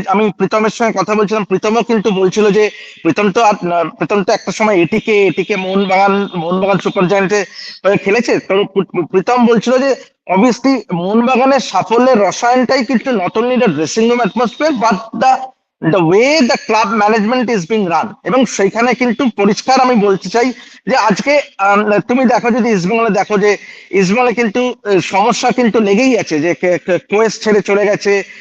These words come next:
শ্রী সিমেন্ট ছেড়ে চলে গেছে, উম, আহ, এ-, এবং, আহ, ইমামির সঙ্গেও কিন্তু এখন কিন্তু ইম-, যে দল গঠন হচ্ছে সেখানে কিন্তু, আহ, শীর্ষ কর্তাকে একেবারেই কিন্তু আলাদা রেখে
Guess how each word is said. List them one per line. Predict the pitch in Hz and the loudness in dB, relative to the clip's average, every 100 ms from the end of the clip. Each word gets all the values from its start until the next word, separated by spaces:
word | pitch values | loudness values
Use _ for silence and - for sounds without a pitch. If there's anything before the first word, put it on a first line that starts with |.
| - - | -20 -8
শ্রী | - 240 | 0 0
সিমেন্ট | 185 226 226 185 | 2 0 0 0
ছেড়ে | 208 202 | 0 0
চলে | 196 196 | 0 2
গেছে, | 190 190 202 190 - - - | 0 0 0 -2 -8 -20 -8
উম, | 180 196 | -4 -4
আহ, | 202 180 175 170 190 | -4 -2 0 0 -2
এ-, | 202 196 | -2 -2
এবং, | 214 226 240 | 0 0 0
আহ, | 214 196 202 - - - | 0 0 0 -6 -8 0
ইমামির | 208 247 262 | 2 2 2
সঙ্গেও | - 240 240 | 0 0 0
কিন্তু | 226 233 214 | 0 0 -2
এখন | 196 233 | -2 -2
কিন্তু | 226 233 247 | 0 -2 -2
ইম-, | 208 202 - 190 156 | -4 -4 -2 -2 0
যে | 208 | 0
দল | 165 170 220 | 2 2 2
গঠন | 247 254 240 | 0 0 0
হচ্ছে | 214 - 208 | -2 -2 -2
সেখানে | 202 208 226 | -2 -2 -2
কিন্তু, | 208 214 247 233 | -2 -4 -4 -6
আহ, | - - - - | -8 -20 -10 -6
শীর্ষ | 175 202 196 247 | -2 0 2 0
কর্তাকে | 233 220 - 233 | 0 -2 -2 -2
একেবারেই | 247 185 240 220 233 254 | -2 -2 -2 0 2 0
কিন্তু | - 208 247 | -2 -2 -2
আলাদা | - 175 202 226 | -2 -2 0 0
রেখে | 226 214 233 | 0 0 -2